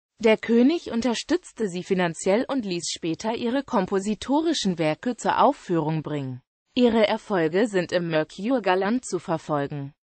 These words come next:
Der Weimarer Musikschriftsteller und Komponist Johann Gottfried Walther brachte siebzehnhundertzweiunddreißig sein musikalisches Lexikon heraus,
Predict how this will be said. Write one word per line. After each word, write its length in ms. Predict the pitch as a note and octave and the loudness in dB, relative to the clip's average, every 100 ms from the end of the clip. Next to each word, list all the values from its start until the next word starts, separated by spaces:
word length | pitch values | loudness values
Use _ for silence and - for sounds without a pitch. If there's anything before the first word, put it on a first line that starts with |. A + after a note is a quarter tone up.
| _ - | _ 2
Der 220 | A3 F#3 | 4 4
Weimarer 540 | F3 A#3 A#3+ G3 E3+ | 2 0 0 0 2
Musikschriftsteller 1080 | F3 E3+ F3 - - A3 - - E3+ D#3+ F#3 | 2 0 -4 -6 -8 -8 -10 -4 0 2 0
und 160 | A#2 A3 | 0 -4
Komponist 720 | - E3+ F#3 F3 G3 C#4+ - | -4 -4 -2 -2 -2 -4 -8
Johann 440 | F#3 A#3+ C#4+ G#3+ E3+ | 0 0 2 -2 -2
Gottfried 640 | D#3+ D#3+ - A3 A#3 - | 0 -2 -4 -4 -4 -2
Walther 380 | G3+ A3+ C#4 C#4 | 2 2 2 -2
brachte 420 | - F#3+ F#3 - | 0 0 0 -2
siebzehnhundertzweiunddreißig 1900 | F3 F#3+ - - F3 E3 E3 D#3+ - E3 D#3+ C#3+ - E3 - E3+ A#3+ - D4 - | -4 -6 -8 -8 -6 -2 -2 -2 -2 0 0 -2 -4 -8 -4 0 0 0 -8 -2
sein 220 | F3+ F3+ | 0 0
musikalisches 920 | G#3+ A#3+ A3+ - F3+ D#3 - G#3 - | -2 -2 -4 -6 -2 -2 -2 -4 -4
Lexikon 560 | A3+ - - F3+ G#3 F3+ | -8 -6 -8 -6 -6 -4
heraus, 640 | E3+ D3 C#3+ C3 - - | -4 -2 -2 -4 -10 -20